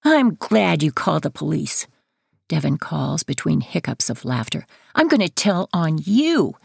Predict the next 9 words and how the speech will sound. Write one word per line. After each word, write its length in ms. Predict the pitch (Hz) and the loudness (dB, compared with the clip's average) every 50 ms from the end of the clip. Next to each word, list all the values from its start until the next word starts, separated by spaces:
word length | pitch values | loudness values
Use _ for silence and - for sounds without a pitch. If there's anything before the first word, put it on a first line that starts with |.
| _ _ _ _ _ | _ _ _ _ _
You're 420 | 151 165 196 269 359 392 359 262 185 | -2 2 2 4 4 4 2 2 2
a 60 | 165 | 0
bad 640 | 143 135 - 247 254 277 285 294 302 302 277 - - | -2 -2 0 2 2 2 2 2 0 -2 -2 0 -2
mother. 320 | 226 208 - 131 127 - _ - | -2 0 -2 -4 -6 -6 _ 0
They'll 180 | - 262 247 233 | 0 0 2 0
take 360 | - - 277 285 - - - | 0 0 0 0 0 0 -2
you 100 | 233 220 | 0 2
to 160 | 202 208 160 - _ | 2 0 0 -2 _
jail." 520 | - - - 233 202 190 135 - - - | -4 0 2 2 2 2 0 -2 -4 -14